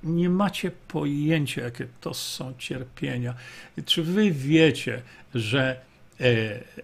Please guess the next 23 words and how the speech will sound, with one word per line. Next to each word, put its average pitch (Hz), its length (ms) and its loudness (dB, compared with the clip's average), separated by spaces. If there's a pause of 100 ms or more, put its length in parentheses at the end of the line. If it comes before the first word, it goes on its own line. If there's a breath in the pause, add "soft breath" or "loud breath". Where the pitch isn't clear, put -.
(380)
że 139 280 -4
atak 160 320 0
padaczki 135 920 -4 (920)
każdej 113 680 2 (760 soft breath)
może 151 540 4
zakończyć 139 600 -2
się - 180 -6
śmiercią? 170 760 -2
Wiecie 143 400 -2
o 196 60 -6
tym? 190 300 -8 (320 loud breath)
A 170 120 2
wiecie 277 380 2
o 233 100 4
tym, 196 180 -2
że, 160 100 -2
e, 143 40 -6 (1000 loud breath)
czasami 185 440 2
dzieci 165 260 2
mają 156 260 2
po 127 140 -2
sto, 196 400 0
dwieście, 127 680 0